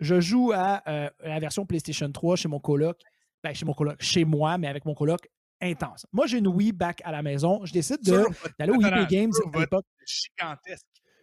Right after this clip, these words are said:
Speaker 2: télé.
Speaker 1: Parce que télé
Speaker 2: Parce que
Speaker 1: patadique.
Speaker 2: là, je veux juste, ouais, parce que dans le temps, là, euh, oui, les, les télés plates, t'es arrivé, mais, <laughs> mais toi, Charles, t'avais l'hostie de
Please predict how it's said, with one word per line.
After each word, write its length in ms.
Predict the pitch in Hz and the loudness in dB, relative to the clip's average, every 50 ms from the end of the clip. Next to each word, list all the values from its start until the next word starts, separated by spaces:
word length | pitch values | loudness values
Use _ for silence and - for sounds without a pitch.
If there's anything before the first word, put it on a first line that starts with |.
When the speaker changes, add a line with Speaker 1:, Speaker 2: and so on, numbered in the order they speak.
| _ _ _ | _ _ _
Speaker 2:
télé. 340 | 170 165 160 156 156 170 180 | -6 -6 -4 -2 -2 0 2
Speaker 1:
Parce 20 | 190 165 | 2 0
que 60 | - _ | 2 _
télé 380 | 240 240 226 220 226 240 226 - | 2 2 4 4 4 2 2 2
Speaker 2:
Parce 160 | - 233 220 | 0 0 2
que 80 | - 208 | 4 4
Speaker 1:
patadique. 240 | 190 180 175 196 208 | 4 6 6 4 4
Speaker 2:
là, 60 | 233 | 4
je 120 | 185 180 | 4 4
veux 160 | 190 180 170 | 4 4 4
juste, 260 | 165 - 196 202 - - _ _ _ _ _ _ 170 | 2 0 -4 -4 -4 -8 _ _ _ _ _ _ -8
ouais, 80 | 151 - _ | -8 -8 _
parce 120 | 143 - - | -18 -20 -12
que 60 | 180 | -8
dans 80 | 175 175 | -8 -8
le 60 | 175 | -6
temps, 200 | 165 208 208 233 | -6 -8 -8 -6
là, 300 | 220 202 190 190 202 196 - _ _ _ _ _ _ _ _ _ _ _ _ _ _ _ _ _ - | -4 -4 -4 -4 -6 -6 -10 _ _ _ _ _ _ _ _ _ _ _ _ _ _ _ _ _ -20
euh, 280 | - - - - 247 - - - - - - - - | -20 -18 -6 -4 -4 -4 -4 -14 -20 -20 -18 -8 -4
oui, 240 | 196 185 254 285 277 | 0 2 4 4 4
les, 200 | 254 202 180 180 | 4 4 4 4
les 140 | 180 180 | 2 0
télés 280 | - - 175 185 208 190 | 0 0 -2 -2 -2 -4
plates, 320 | - - 190 202 214 - - | -2 0 0 0 0 -2 -4
t'es 80 | - 170 | -6 -4
arrivé, 580 | 156 147 139 151 139 143 180 208 220 233 - _ _ | -4 -4 -6 -6 -6 -4 -6 -6 -6 -10 -14 _ _
mais, 200 | 143 151 156 - - _ _ _ | -14 -12 -12 -12 -14 _ _ _
<laughs> 260 | _ _ _ _ _ - | _ _ _ _ _ -6
mais 100 | 165 165 | -6 -6
toi, 240 | - - 202 247 | -2 0 0 0
Charles, 400 | 214 - - 175 175 180 185 180 - | 0 -2 -2 0 0 0 0 0 -2
t'avais 420 | 151 135 135 151 151 165 165 185 - _ _ _ _ _ _ _ - | -6 -4 -2 0 2 2 0 0 -4 _ _ _ _ _ _ _ -4
l'hostie 580 | 143 175 214 226 - - - - 381 247 | 0 0 0 0 -2 -6 -10 -10 -8 -8
de 40 | 247 | -6